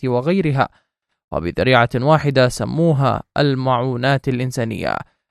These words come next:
التي صدعوا رؤوسنا وأصموا آذاننا بها عبر الكثير من التصريحات التي تصدر عن الساسة الأمريكان والتي نحن في غنى عنها.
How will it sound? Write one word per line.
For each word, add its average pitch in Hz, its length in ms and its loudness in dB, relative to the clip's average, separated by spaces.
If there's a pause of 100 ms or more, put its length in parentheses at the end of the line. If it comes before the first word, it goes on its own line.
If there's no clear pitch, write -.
(120)
التي 165 260 2
صدعوا 147 520 2
رؤوسنا 131 560 0
وأصموا 135 920 0
آذاننا 127 480 0
بها 143 340 2
عبر - 260 -2
الكثير - 440 -6
من 123 80 -4
التصريحات 139 580 -2
التي 139 260 0
تصدر 143 440 -2
عن 131 180 2
الساسة 165 520 -2
الأمريكان 131 680 -2 (380)
والتي 73 360 -6
نحن 131 320 -6
في 127 220 -2
غنى 151 400 0
عنها. 127 480 -6